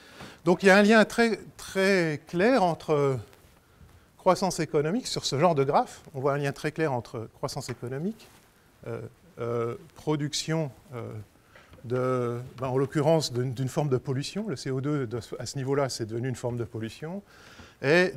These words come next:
dépassement de capacité de la planète, et éventuellement, euh, problème d'horizon de temps dont je parlais tout à l'heure. Donc le lien entre croissance et effondrement, il est là. Euh, on, on peut le, on peut le voir sur d'autres types de matériaux, mais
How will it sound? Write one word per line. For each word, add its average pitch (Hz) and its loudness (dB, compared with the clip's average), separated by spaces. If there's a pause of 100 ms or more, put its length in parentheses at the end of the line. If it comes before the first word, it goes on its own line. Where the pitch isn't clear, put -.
dépassement 156 0 (720)
de 127 -4
capacité 139 -2
de 123 -4
la 131 2
planète, 135 -4 (880)
et 127 2
éventuellement, 143 2
euh, 123 -2
problème 151 -2
d'horizon 147 0
de 139 -6
temps 156 -2
dont 135 -2
je - -8
parlais 135 -2
tout 135 -14
à 120 -2
l'heure. 101 -8
Donc 123 -10
le 135 0
lien 160 0
entre 156 -4
croissance 170 0
et 151 0
effondrement, 156 0
il 160 4
est 147 4
là. 127 2 (460)
Euh, 123 -4
on, - -2 (440)
on 135 -6
peut - -4
le, 160 2 (640)
on 143 -8
peut 170 -6
le 156 2
voir 170 6
sur 135 -8
d'autres 143 0
types 147 -10
de 131 0
matériaux, 147 0
mais 131 -6